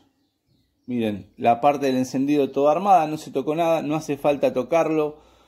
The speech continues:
Dejamos el piñón puesto, no hace falta tocarlo para hacer exclusivamente esto que les estoy mencionando, que es, por ejemplo, el cambio de la patada, el reemplazo del gatillo o, o cualquier elemento que la compone.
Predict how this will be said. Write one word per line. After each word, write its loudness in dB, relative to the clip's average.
Dejamos -2
el -2
piñón 0
puesto, 0
no 0
hace -2
falta 0
tocarlo 2
para 4
hacer -2
exclusivamente -2
esto -4
que -4
les -4
estoy -4
mencionando, -2
que 0
es, -6
por -4
ejemplo, -2
el -4
cambio 0
de 4
la 2
patada, -2
el -6
reemplazo -2
del 0
gatillo -2
o, -2
o -6
cualquier 0
elemento 0
que -4
la 2
compone. -4